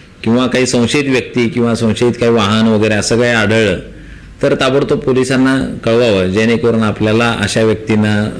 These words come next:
अ, व्यक्तींकडे ताबडतोब चौकशी करता येईल. आता भविष्यात गणेशोत्सवाचा उत्सव चालू होणार आहे, त्याची वर्दळ सुरू होणार आहे, तर अशा कालावधीत सुद्धा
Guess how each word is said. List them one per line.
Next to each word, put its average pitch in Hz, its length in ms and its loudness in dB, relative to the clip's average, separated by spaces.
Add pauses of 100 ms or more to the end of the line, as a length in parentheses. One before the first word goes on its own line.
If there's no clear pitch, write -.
(400)
अ, 98 380 0 (640)
व्यक्तींकडे 110 440 0
ताबडतोब 107 460 0
चौकशी 104 380 0
करता 95 280 -2
येईल. 90 320 -2 (720)
आता - 140 -2
भविष्यात 113 360 2
गणेशोत्सवाचा 123 960 0 (460)
उत्सव 117 340 0
चालू 117 360 2
होणार 107 220 2
आहे, 90 360 -2
त्याची 95 320 -2
वर्दळ 110 300 2
सुरू 107 200 0
होणार 104 260 2
आहे, 90 160 -2 (560)
तर 113 80 -2
अशा 117 220 -2
कालावधीत 135 540 2
सुद्धा 117 420 -2